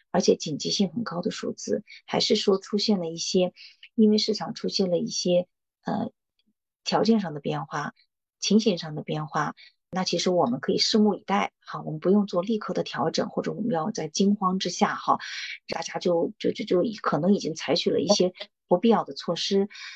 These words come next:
从而可能反而让这个事情就变得更加的混乱。所以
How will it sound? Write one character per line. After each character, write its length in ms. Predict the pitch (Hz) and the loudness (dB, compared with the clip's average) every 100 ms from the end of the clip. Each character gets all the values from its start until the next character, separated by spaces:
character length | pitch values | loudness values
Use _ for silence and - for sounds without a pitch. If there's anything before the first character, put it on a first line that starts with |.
| - | -8
从 280 | - 180 208 | 0 4 4
而 300 | 170 151 147 | 4 0 -4
可 220 | - 165 | -4 -4
能 140 | 160 | -2
反 500 | 180 - 185 151 139 | -4 2 2 4 -2
而 140 | 143 170 | -2 2
让 180 | 202 185 | 2 0
这 120 | 180 | 0
个 100 | 170 | 0
事 240 | - 185 | 0 -2
情 200 | - 156 | -2 -2
就 120 | 160 | -2
变 200 | - 175 | 0 0
得 120 | 151 143 | 2 0
更 180 | 185 | 0
加 120 | 165 - | -2 -6
的 100 | 156 | -6
混 180 | - | -8
乱。 160 | - 170 - - - - | -8 -10 -10 -12 -12 -2
所 140 | - | 2
以 140 | 277 | 2